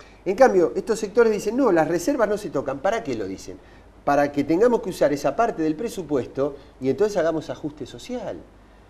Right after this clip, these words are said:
Eh, entonces, eh, me parece que hay sectores que le hacen el, el, el juego, eh, ¿no?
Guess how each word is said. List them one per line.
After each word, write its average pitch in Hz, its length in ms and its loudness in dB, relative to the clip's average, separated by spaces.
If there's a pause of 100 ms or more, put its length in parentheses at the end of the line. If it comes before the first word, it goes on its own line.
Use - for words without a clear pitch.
(140)
Eh, 104 600 -4 (500)
entonces, 175 500 -8 (420)
eh, 104 360 -8 (920)
me 127 100 -4
parece 190 340 0
que 220 100 0
hay 208 80 2
sectores 196 420 -4
que 151 120 -2
le 151 80 4
hacen 151 220 -4
el, 113 200 -4
el, 101 300 -8
el 101 200 -10
juego, 101 920 2 (100)
eh, 90 640 -12 (420)
¿no? 143 240 0